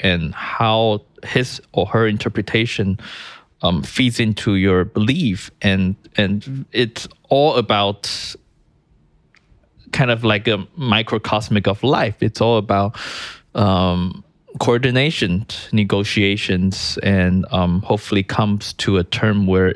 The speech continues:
it's sort of agreed upon. And, um,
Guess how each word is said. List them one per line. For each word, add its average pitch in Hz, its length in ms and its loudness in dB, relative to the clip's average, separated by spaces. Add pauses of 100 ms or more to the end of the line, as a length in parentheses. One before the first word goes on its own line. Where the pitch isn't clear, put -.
it's - 440 -2 (500)
sort - 280 0
of 92 220 0
agreed 104 320 2
upon. 95 560 0 (100)
And, 98 460 2
um, 95 400 2